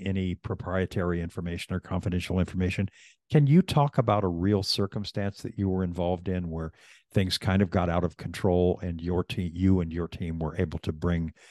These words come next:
the customer back into the state of prior referenceability and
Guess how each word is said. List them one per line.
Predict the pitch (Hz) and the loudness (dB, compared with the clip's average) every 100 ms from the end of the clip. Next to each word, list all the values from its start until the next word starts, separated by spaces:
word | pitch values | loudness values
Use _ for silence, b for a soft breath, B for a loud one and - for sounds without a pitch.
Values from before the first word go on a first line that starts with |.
| B _ | B _
the | - | -2
customer | - 87 - 82 | -2 -4 -2 -2
back | 82 92 85 87 - | -2 -2 -2 -4 -2
into | 98 90 85 - 90 87 82 | 2 4 4 4 4 4 2
the | 82 | -2
state | - - 82 80 | -2 -2 -2 -2
of | 80 82 - b b - - | -6 -10 -18 b b -10 -2
prior | 95 92 | 4 6
referenceability | 87 82 82 87 85 87 85 82 80 80 | 6 4 0 -2 -4 -4 -2 -2 -4 -6
and | 78 | -6